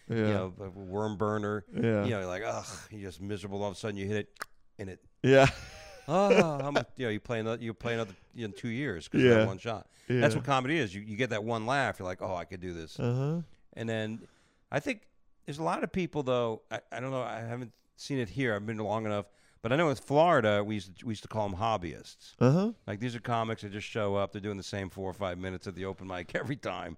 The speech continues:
Speaker 1: Yeah.
Speaker 2: And, and, you know, and you're like, "Ugh," you know, like, like, is this person ever gonna wake up one day and go,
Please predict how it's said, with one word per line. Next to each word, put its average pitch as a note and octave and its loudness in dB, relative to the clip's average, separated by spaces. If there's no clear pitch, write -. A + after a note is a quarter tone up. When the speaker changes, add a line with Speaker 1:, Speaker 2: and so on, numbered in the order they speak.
Speaker 1:
Yeah. B2 2
Speaker 2:
And, C#3 0
and, C#3 -4
you C#3+ -6
know, A#2+ -6
and B2 -6
you're A#2+ -6
like, A#2 -8
"Ugh," C3+ -12
you C3+ -12
know, A#2+ -6
like, A2+ -6
like, B2 -8
is C3 -8
this D#3 -10
person D#3+ -6
ever C3+ -2
gonna A#2+ -2
wake G#2+ -2
up G#2 -2
one G#2 -2
day G2+ 0
and F#2 -4
go, F#2 0